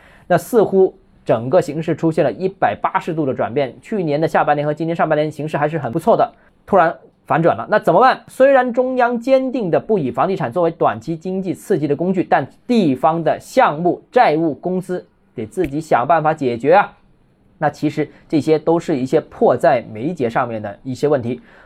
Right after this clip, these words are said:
中国经济，我认为尚未完成整体的升级转型，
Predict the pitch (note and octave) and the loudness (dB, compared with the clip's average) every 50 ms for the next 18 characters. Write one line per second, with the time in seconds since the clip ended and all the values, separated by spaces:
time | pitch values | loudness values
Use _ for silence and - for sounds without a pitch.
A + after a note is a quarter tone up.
0 | _ - - F#3+ F#3+ F#3+ F#3+ G#3 G3 F#3+ F3+ G3 E3+ - - - _ _ _ _ | _ -4 0 2 2 2 2 2 0 -2 0 -2 -2 -4 -6 -10 _ _ _ _
1 | - B2+ B2 B2 D3 D3+ C#3 C3+ C#3+ - - - - G3+ F3+ E3 D3+ D3 D#3+ F3 | -8 -4 0 2 2 4 4 2 0 -2 -2 0 2 2 2 2 2 2 2 4
2 | D#3+ C#3+ B2+ B2 A#2+ A#2 D3 E3 D#3+ - B2 C3 D#3 D#3+ D#3 - A#2 C3+ E3 F3+ | 4 4 2 2 0 0 0 -2 -6 -8 -8 -8 -8 -6 -4 -4 -4 -4 -4 -6
3 | F3 C3+ G#2 - A#2+ A#2 - F3 E3 E3+ E3+ E3 - A2 B2+ D3 D3+ - _ _ | -6 -6 -6 -6 -6 -6 -4 -4 -4 -4 -4 -6 -6 -4 -2 -2 -4 -4 _ _
4 | - C#3 G2+ G2 G2 G#2 - C3 C3+ D#3+ | 0 0 0 0 -4 -6 -8 -8 -8 -8